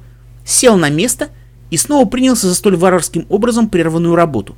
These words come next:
Аврал продолжался. Небольшая шуточная потасовка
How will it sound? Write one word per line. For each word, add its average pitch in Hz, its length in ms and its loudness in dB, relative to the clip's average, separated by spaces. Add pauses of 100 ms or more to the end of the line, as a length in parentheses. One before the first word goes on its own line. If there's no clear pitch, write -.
(600)
Аврал 143 460 0
продолжался. 190 800 -6 (480)
Небольшая 165 720 0
шуточная - 500 -6
потасовка 233 680 -4